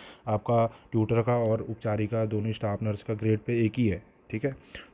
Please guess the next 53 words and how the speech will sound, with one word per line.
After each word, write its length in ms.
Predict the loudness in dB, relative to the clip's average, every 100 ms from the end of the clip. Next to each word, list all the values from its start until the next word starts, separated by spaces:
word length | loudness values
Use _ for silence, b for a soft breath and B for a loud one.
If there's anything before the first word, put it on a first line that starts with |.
| _
तो 80 | 2
लगभग 260 | 2 6 6
लगभग 220 | 6 4
पेपर 300 | 2 2 0
सेटर 340 | -2 -4 -4
वही 220 | -4 0
होता 260 | 0 -2 -4
है, 140 | -4 -2
लगभग 240 | -2 0
लगभग 280 | 2 0 0
ऐसा 280 | 0 0 0
नहीं 160 | 0
है 80 | 2
उसका 220 | 0 0
दिमाग 340 | 0 2 2 2
कुछ 220 | -2 -4
हट 240 | 0 -2
के 160 | 0 -2
कर 120 | 0
लेगा, 360 | 0 0 -2 -6 -6
ठीक 160 | -4
है। 120 | -4 -4 -4
लगभग 200 | 0 4
लगभग 160 | 6
एक 200 | 6 4
ही 60 | 2
जैसा 240 | 0 0 -4 -4
थिंकिंग 320 | -6 -2 0
रहती 260 | 2 0 -2
है, 100 | -6
थोड़ा 280 | 0 4 4
सा 220 | 4 0 -2 B B B
डिफरेंसेस 460 | -2 2 0 2 0
हो 140 | 2
सकते 320 | 0 -2 -2
हैं, 120 | -4 -6 B B B -10
लेकिन 180 | -4 -2
उतना 240 | 0 2
ज़्यादा 240 | 4 4 4
नहीं 140 | 2
होगा। 260 | 0 -2 -4 -8
एक 100 | -6
सौ 120 | 4
इक्कीस 340 | 4 4 -2 2
का 120 | 4
देखिए, 360 | 6 4 2
एक 220 | -2 -4 -2
सौ 120 | 0
इक्कीस 320 | 0 -4 -4
का 120 | -2
क्या 200 | 0 2
है, 120 | 2
A 140 | 4